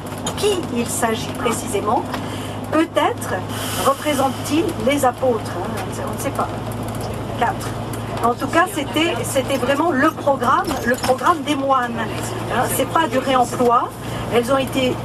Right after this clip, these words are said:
voulues, euh, in situ. Et ça, moi, je pense que c'est vraiment, euh, c'est dans l'esprit carolingien. Hein, euh, j'avais un petit peu étudié cette période du Haut Moyen Âge, et c'est vrai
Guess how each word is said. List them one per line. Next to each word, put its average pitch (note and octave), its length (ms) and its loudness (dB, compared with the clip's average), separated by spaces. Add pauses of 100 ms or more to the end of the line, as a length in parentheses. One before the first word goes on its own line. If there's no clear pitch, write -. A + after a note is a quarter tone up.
(100)
voulues, C#4 400 2 (500)
euh, G#3+ 80 4 (160)
in D#4+ 200 4
situ. - 360 0 (720)
Et A#3 60 2
ça, D4+ 200 4
moi, B3+ 140 4
je C4 80 2
pense D4+ 360 2
que C4+ 100 2
c'est C4 160 0
vraiment, C4 420 4 (400)
euh, G3 720 2 (400)
c'est C4+ 220 0
dans C4 100 6
l'esprit C#4+ 380 2
carolingien. B3 680 2 (540)
Hein, F#3 60 -4 (160)
euh, F3 160 0 (520)
j'avais F#3 180 -4
un G3+ 80 -2
petit A#3 180 -6
peu A3+ 100 -2
étudié G#3+ 380 0
cette - 180 -6
période A#3 580 2 (380)
du A#3 80 0
Haut B3 80 4
Moyen A#3+ 340 4
Âge, C4+ 380 2 (400)
et A3+ 60 2
c'est A#3 180 0
vrai C4 240 2